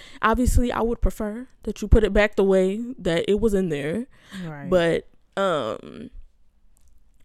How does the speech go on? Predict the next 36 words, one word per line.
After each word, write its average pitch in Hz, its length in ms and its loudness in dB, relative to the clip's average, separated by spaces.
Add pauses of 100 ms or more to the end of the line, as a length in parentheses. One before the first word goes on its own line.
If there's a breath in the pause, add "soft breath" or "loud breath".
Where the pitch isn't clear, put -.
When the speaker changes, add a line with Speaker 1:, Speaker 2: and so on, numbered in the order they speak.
(160)
Speaker 1:
but, 175 280 2
you 202 100 -4
know, 185 120 0
I 170 120 2
understand, 175 440 -4
like, - 280 -10 (960)
it's, - 320 -4
it's, 185 120 2 (140)
it 185 140 -6
can 220 100 -2
be 180 80 -6
confusing. - 560 -12 (180)
Um, 160 540 -8 (720 soft breath)
it, - 180 -2
it's 190 160 4
not 190 280 2
very, 165 500 0
like, - 260 -8
intuitive. - 760 -10
You 208 160 -6
really 180 220 -2
have 165 120 -6
to - 80 2
kinda 139 180 -6
look 127 220 -8
up 147 140 -8
how - 80 -10
to 165 100 -12
do - 200 -2
it. - 200 -16 (380 loud breath)
But 185 340 0
the 202 220 0
outside 302 580 0
has 220 240 -2
the 202 100 -2
little 196 520 -2